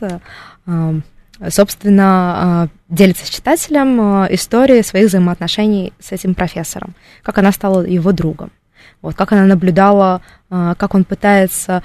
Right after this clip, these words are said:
ухватить за хвост вот эту вот свою ускользающую память. Вот, очень такой японский роман. Вот в Японии есть вот это вот, как, как в Серебряном веке было у символистов. Вот у них были какие-то тайные образы, иррациональная атмосфера, энергетика.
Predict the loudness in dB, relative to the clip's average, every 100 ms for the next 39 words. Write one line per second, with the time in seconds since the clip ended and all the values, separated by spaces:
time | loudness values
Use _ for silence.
0 | -10 _ -6 2 2 2 0 2 -2 -2
1 | -2 0 0 -6 -14 -10 -10 -8 0 2
2 | 2 0 -4 -2 2 4 2 0 -6 -6
3 | -4 -4 -4 -14 _ -20 -10 -10 2 2
4 | 4 2 4 4 4 0 -2 -2 -4 -6
5 | -2 0 0 -2 -6 -8 -8 -8 -4 2
6 | 2 4 4 6 6 4 4 -4 -4 -2
7 | -2 -6 _ -4 -2 -4 2 4 6 4
8 | 4 4 6 6 6 6 4 4 4 4
9 | 2 4 4 2 -2 -14 -18 -20 -20 -10
10 | -4 2 4 4 2 2 -2 0 2 0
11 | 2 4 6 4 4 2 4 2 0 0
12 | -2 0 2 2 2 0 0 -2 -6 -14
13 | -20 -10 -6 2 2 2 -6 0 4 4
14 | 2 2 4 4 4 2 0 -2 -6